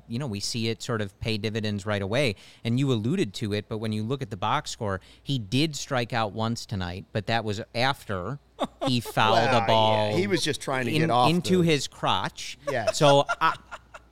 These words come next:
Speaker 1: the
Speaker 2: Yes.
Speaker 1: C H G O Cubs podcast, we're not counting that strikeout, all right? You gotta,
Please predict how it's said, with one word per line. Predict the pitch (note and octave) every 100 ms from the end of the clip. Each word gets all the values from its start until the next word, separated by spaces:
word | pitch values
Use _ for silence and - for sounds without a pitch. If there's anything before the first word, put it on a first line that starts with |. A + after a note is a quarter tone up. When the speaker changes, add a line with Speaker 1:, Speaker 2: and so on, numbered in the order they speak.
| -
Speaker 1:
the | C3+
Speaker 2:
Yes. | C#3+
Speaker 1:
C | F#3+ G3+
H | G3+ -
G | F#3+
O | E3
Cubs | - E3 D3+
podcast, | D3+ C#3 C#3 C3+ B2 -
we're |
not | C#3+ D3
counting | - D3+ C#3+
that | C3+ B2
strikeout, | - A2+ G#2 - - _ -
all | A2
right? | G#2+ B2
You | B2+
gotta, | C#3 D3